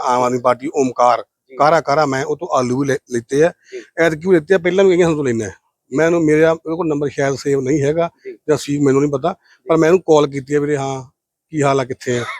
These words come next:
Speaker 2: ਜੀ।
Speaker 1: ਕਹਿੰਦਾ, ਬਲਾ-, ਮੈਂ ਕਿਹਾ, "ਵੀਰੇ ਬਲਾਕ 'ਚ ਹੀ ਆ?" ਕਹਿੰਦਾ, "ਹਾਂ, ਬਲਾਕ 'ਚ ਹੀ ਆ।"
Speaker 2: ਜੀ।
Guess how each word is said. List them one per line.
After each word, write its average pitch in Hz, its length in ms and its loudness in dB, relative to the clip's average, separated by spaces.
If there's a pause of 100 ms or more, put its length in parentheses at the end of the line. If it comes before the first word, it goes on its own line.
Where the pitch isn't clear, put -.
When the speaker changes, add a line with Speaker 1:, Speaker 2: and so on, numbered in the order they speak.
Speaker 2:
ਜੀ। 120 180 -16
Speaker 1:
ਕਹਿੰਦਾ, 139 840 -2 (520)
ਬਲਾ-, 131 160 4
ਮੈਂ 135 120 2
ਕਿਹਾ, 131 40 2
"ਵੀਰੇ 135 180 -2
ਬਲਾਕ 131 240 2
'ਚ - 100 -8
ਹੀ 185 60 4
ਆ?" 180 100 2
ਕਹਿੰਦਾ, 160 320 -4
"ਹਾਂ, 123 220 0
ਬਲਾਕ 123 200 2
'ਚ 110 120 -12
ਹੀ 123 80 -6
ਆ।" 107 60 -10 (320)
Speaker 2:
ਜੀ। 120 100 -16